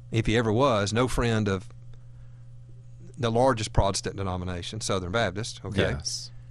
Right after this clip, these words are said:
Speaker 1: Uh, it wouldn't surprise me that he would, his site would, uh, have an article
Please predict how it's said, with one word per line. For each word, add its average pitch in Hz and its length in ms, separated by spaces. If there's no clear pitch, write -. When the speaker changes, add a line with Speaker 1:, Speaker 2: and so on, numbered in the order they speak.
Speaker 1:
Uh, 98 180
it 110 60
wouldn't 127 180
surprise 113 320
me 110 200
that 95 140
he 101 160
would, 101 180
his - 280
site - 480
would, 101 220
uh, 87 360
have 107 140
an 98 60
article 101 540